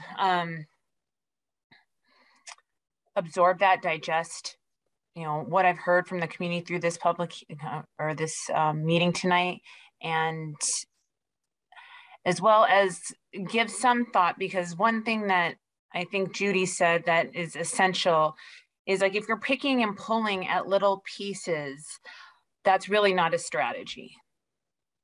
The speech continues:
So my thinking right now is, you know, we can carte blanche this, a plan with a bunch of strategies, but I want us to be thoughtful in how we're organizing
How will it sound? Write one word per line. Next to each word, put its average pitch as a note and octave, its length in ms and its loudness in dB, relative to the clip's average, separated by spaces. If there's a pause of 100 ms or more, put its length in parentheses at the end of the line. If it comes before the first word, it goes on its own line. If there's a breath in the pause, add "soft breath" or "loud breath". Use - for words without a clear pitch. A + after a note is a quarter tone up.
(420 soft breath)
So F3+ 600 4 (280)
my F#3+ 240 2
thinking A#3 440 0
right F3+ 240 0
now F3 540 0
is, E3 720 -4 (240)
you F3+ 100 2
know, D#3+ 340 2 (240)
we E3+ 140 -6
can E3+ 160 -4
carte A3 300 2
blanche F#3 440 4
this, E3+ 360 -2
a D3+ 80 -6
plan G3+ 440 2
with F3 140 -2
a E3 40 -4
bunch F3+ 240 0
of F3 80 -10
strategies, D3+ 720 -2 (320 loud breath)
but E3+ 80 4
I F#3+ 120 6
want G#3+ 200 4
us A3+ 160 4
to G#3 100 -10
be F#3 200 -8 (100)
thoughtful F#3+ 560 4
in E3+ 140 -2
how F3 240 -2
we're E3 160 0
organizing F3+ 840 2